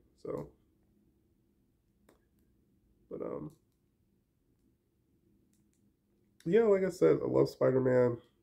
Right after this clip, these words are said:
One of my favorite superheroes. Um, I really saw Across the Spider-Verse in theaters with my brother, younger brother, and my dad. Um, really enjoyed it.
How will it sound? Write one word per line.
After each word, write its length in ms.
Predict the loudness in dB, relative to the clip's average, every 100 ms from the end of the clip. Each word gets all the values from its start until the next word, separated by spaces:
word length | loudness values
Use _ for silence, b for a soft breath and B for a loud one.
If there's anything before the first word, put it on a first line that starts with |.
| _ _ _ _ _ _ _ _ _ -4
One 180 | 0 2
of 60 |
my 140 | 2 2
favorite 400 | 2 0 -2 -8
superheroes. 840 | -6 -4 0 2 2 -2 -6 -14 _ _ -6
Um, 240 | -4 -2
I 20 | 0
really 460 | 4 4 4 0 -6 _
saw 420 | -6 0 2 0 -2
Across 640 | -6 -2 0 0 -4 -10
the 120 | -12
Spider-Verse 580 | -4 -2 0 0 -2 -4
in 80 | -2
theaters 560 | 0 4 4 2 0 _ _ _ _ _ _ _ _ _ _ _ _ _ _ -20 -4
with 180 | -2 0
my 280 | 0 0 0
brother, 560 | 0 2 2 4 2 2
younger 220 | -2 -2
brother, 400 | 0 0 0 0
and 80 | -2
my 140 | -2 -4
dad. 500 | -2 0 0 -2 -4 b b b b b b b -6
Um, 200 | -4 -2
really 440 | 0 2 2 0 -4 -8
enjoyed 440 | -6 -2 0 0
it. 220 | -2 -6